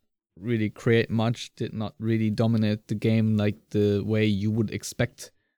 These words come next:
a team against Darmstadt dominate,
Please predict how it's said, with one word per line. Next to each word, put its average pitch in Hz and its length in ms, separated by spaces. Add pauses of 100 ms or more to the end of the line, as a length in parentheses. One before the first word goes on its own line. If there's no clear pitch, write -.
(320)
a 110 80
team 104 600 (480)
against 101 420
Darmstadt 98 800
dominate, 98 640